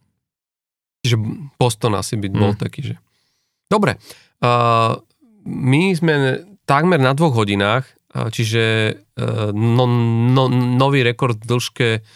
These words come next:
Speaker 1: eh, pobytu v štúdiu aktívneho
Speaker 2: <laughs>
Speaker 1: rozprávania asi dneska ne-, nevytvoríme.
Speaker 2: Tak keby sme chceli, tak vytvoríme, lebo máme
Speaker 1: Hm.
Speaker 2: ešte čo.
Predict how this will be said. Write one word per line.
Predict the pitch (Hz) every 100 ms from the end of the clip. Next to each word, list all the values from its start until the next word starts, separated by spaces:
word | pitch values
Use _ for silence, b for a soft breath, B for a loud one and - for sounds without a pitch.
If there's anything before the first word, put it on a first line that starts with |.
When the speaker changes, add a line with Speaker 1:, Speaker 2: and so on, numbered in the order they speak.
| b b b b _
Speaker 1:
eh, | - 110 110 107 _ _ _ _ _
pobytu | - 139 143 135
v | 120
štúdiu | - 127 127 127 120 117
aktívneho | 113 123 123 117 113
Speaker 2:
<laughs> |
Speaker 1:
rozprávania | 117 123 120 113 113
asi | - - 131
dneska | 117 117 -
ne-, | 117 104
nevytvoríme. | 104 101 107 117 113 120
Speaker 2:
Tak | 127
keby | 131 98
sme | 113
chceli, | 107 - 113
tak | 107
vytvoríme, | 104 117 131 104 101
lebo | 101 98
máme | 98 107 120
Speaker 1:
Hm. | 110
Speaker 2:
ešte | - 120
čo. | 107 117